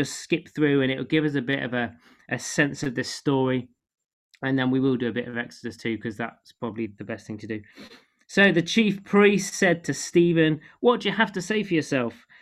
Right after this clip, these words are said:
Stephen replied, "Friends, fathers, brothers, the God of glory appeared to our father Abraham before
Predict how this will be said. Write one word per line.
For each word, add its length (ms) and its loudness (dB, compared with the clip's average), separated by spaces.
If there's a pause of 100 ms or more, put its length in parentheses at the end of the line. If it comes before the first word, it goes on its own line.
(160)
Stephen 500 6
replied, 480 4
"Friends, 520 2
fathers, 540 2
brothers, 540 0
the 100 -4
God 280 2
of 120 0
glory 300 4
appeared 400 2
to 120 -2
our 60 -2
father 380 -4
Abraham 640 2 (1400)
before 600 2